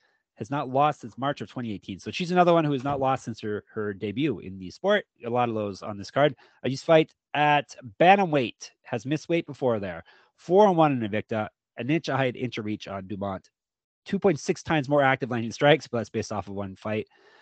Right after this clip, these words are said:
In that fight, she outstruck her opponent by six point one two strikes per minute. That will get you some wins. She's at plus one twenty-two. Norma Dumont, the immortal, nine and two with two submissions.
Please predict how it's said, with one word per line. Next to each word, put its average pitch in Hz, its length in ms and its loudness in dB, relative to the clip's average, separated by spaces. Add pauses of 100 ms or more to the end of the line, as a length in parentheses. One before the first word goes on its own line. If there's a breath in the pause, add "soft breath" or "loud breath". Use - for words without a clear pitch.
(160 soft breath)
In 127 60 -4
that 196 160 4
fight, 196 260 4
she - 160 -4
outstruck 160 320 0
her 175 80 4
opponent 151 240 2
by 135 80 0
six - 400 -6
point 175 260 0
one 139 200 -2
two 147 160 0
strikes 135 360 0
per - 220 -4
minute. 113 320 -6
That 127 160 -2
will 127 80 -4
get 117 180 -6
you 113 60 -8
some 101 160 -12
wins. 98 340 -14
She's - 140 -14
at 120 140 -8
plus - 240 -2
one 135 100 -8
twenty-two. 139 460 -6 (720 soft breath)
Norma 139 380 4 (920)
Dumont, 135 460 2
the 131 120 6
immortal, 135 560 6 (120)
nine 131 200 0
and 123 100 -8
two 139 140 -2
with 107 80 -6
two 131 160 -4
submissions. 107 800 -10